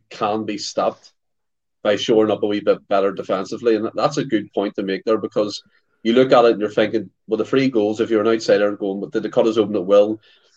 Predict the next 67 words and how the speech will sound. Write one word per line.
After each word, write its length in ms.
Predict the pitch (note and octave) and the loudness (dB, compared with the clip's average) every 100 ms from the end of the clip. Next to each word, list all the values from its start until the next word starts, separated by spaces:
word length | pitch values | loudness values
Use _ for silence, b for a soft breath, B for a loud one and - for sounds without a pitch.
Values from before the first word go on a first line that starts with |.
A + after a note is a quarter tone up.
| - | -2
I 60 | |
think 140 | C3 D#3 | 0 2
the 80 | D3+ | 4
last 320 | A#2+ A#2 - | 4 2 0
two 180 | G2+ G2+ | -2 2
goals, 220 | A#2+ A2+ | 2 2
the 80 | A2+ | 0
second 280 | B2+ C3+ C3+ | 0 0 0
one 80 | |
in 80 | A2+ | 0
particular 420 | G2+ G#2 F#2 A#2 | -2 -2 0 0
for 100 | A2+ | -2
me, 260 | G2 G2 G#2+ - | -2 -2 -2 -6
<clears throat> 60 | G3 - | -6 0
it's 300 | - - - | 0 0 0
like 120 | B2 | 2
a 80 | A#2 | 4
rush 220 | C#3 D3 | 4 4
of, 120 | C#3 - - | 0 0 -4
a 80 | A#2 | -2
rush 260 | A#2 C#3+ D#3+ | 2 4 4
of 140 | C#3 | 2
blood 200 | B2 A2+ | 2 2
to 80 | A2+ | 2
the 80 | G2+ | 0
head. 220 | F#2+ G#2+ | 0 0
There 60 | A2 | -2
was 100 | A#2 | 0
a 40 | |
lot 140 | A#2+ | 0
of 140 | C3+ C3+ | 2 0
panic 320 | - A2+ A2+ | -4 -4 -4
that 80 | A#2+ | -2
set 260 | B2+ A#2 | 2 4
in. 200 | B2 A#2+ - _ _ _ A2+ | 4 2 -4 _ _ _ -2
There 100 | A2 | -2
was 140 | A2 | 0
two 260 | - C#3+ C#3+ | 0 0 2
challenges 480 | A#2 G#2+ A2+ B2+ | 0 2 0 0
in 240 | A2+ G#2+ F#2+ | -2 -2 -6
the 80 | G#2+ | -2
middle 260 | G#2+ G#2 | -2 -2
of 60 | G2+ | -2
the 60 | |
pitch 220 | A2 G#2 A2 | -2 -2 -6
that 100 | F#2+ | -6
we 80 | |
lost. 420 | G2+ G2 B2 - _ _ _ _ | -2 2 0 -2 _ _ _ _
It 160 | G2 - | -12 -2
broke 260 | C3 A#2+ G#2 | 0 2 4
out 180 | G#2+ | 2
and 260 | - G2+ G2 _ _ _ G#2+ | 0 -8 -12 _ _ _ 0
Modric 420 | A2 A2 A#2+ A2 | 2 2 0 0
ends 220 | G#2 G2+ | 0 0
up, 140 | G#2+ - | -4 -2
ends 220 | G#2+ G#2 | -6 0
up 120 | G2+ | 0
with 160 | G#2+ A2+ | 0 -2
it 20 | |
at 40 | G2+ | -2
the 120 | G2+ | 0
edge 140 | G2+ G#2+ | 0 -2
of 60 | |
the 60 | G2 | -6
box, 380 | G2 G2+ - A2+ | -4 -4 -4 -8
and 220 | G2 F#2 _ _ _ | -8 -10 _ _ _
Taylor 460 | - A2 A2+ A2+ | 0 2 4 2